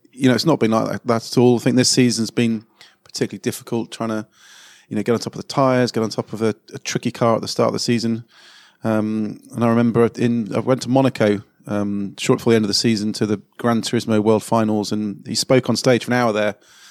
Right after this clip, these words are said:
um, to the drivers, asking about questions about, you know, "How do you cope with strategy changes in races? What do you do before races?" and all this. And it was just tons of fascinating detail from him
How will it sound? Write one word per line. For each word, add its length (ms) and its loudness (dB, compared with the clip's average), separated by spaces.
um, 320 -4
to 120 -8
the 80 -4
drivers, 320 2
asking 300 -4
about 140 -6
questions 420 -8
about, 300 -6
you 60 -12
know, 100 -6
"How 120 -2
do 100 -8
you 40 -10
cope 260 -2
with 280 -4
strategy 340 -4
changes 260 -6
in 80 -8
races? 320 -6
What 80 -4
do 60 -4
you 40 -4
do 140 -4
before 300 -6
races?" 420 -4
and 160 -10
all 100 -6
this. 220 -6
And 60 -8
it 20 -10
was 100 -10
just 160 -10
tons 440 -4
of 60 -8
fascinating 480 -6
detail 340 -2
from 160 -8
him 220 -2